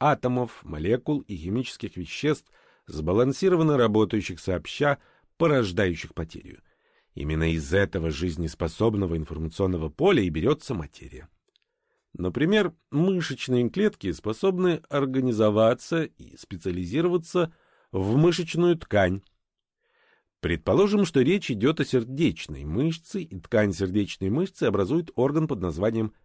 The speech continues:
«сердце», в кавычках. Клетки сердечной мышцы составляют информационное поле, которое позволяет сердцу согласованно функционировать. Сердце — это часть сердечно-сосудистой системы. Пребывая в этом информационном поле,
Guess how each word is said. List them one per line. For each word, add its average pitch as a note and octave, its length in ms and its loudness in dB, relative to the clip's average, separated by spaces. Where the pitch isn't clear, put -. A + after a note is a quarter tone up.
«сердце», - 640 -2
в - 80 -20
кавычках. - 560 -20
Клетки A2+ 500 2
сердечной D3 560 0
мышцы D#3 440 0
составляют A#2 640 -2
информационное D#3 720 -2
поле, A#2+ 440 4
которое F2+ 420 0
позволяет F2 500 0
сердцу B2+ 400 0
согласованно G2+ 680 0
функционировать. C#3 720 -4
Сердце — A2 680 0
это D2+ 180 -6
часть E3+ 400 0
сердечно-сосудистой D3+ 1080 -2
системы. - 460 -6
Пребывая G#2 500 2
в C#3 60 2
этом D3+ 260 2
информационном A2+ 800 2
поле, D#3+ 380 4